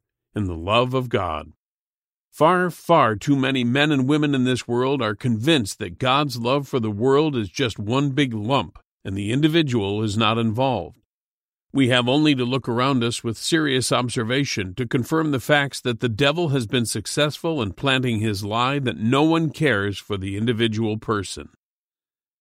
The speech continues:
Even in nature around us, there appears to be very little individual concern. The burden of concern is always for the species.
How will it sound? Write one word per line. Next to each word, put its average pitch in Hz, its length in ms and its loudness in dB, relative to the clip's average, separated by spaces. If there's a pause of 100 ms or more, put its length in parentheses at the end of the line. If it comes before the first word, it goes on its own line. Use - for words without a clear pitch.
(120)
Even 151 300 2
in 131 120 2
nature 135 400 2
around 120 380 0
us, 110 160 -2
there 113 180 -2
appears 131 380 -2
to 127 80 -4
be 113 140 0
very 127 320 0
little 123 320 -4
individual 120 560 -2
concern. 123 720 0 (240)
The 139 100 4
burden 170 420 0
of 147 120 -4
concern 147 500 2
is 113 160 -2
always 113 600 -4 (160)
for 156 160 -2
the 160 120 -2
species. 107 840 -6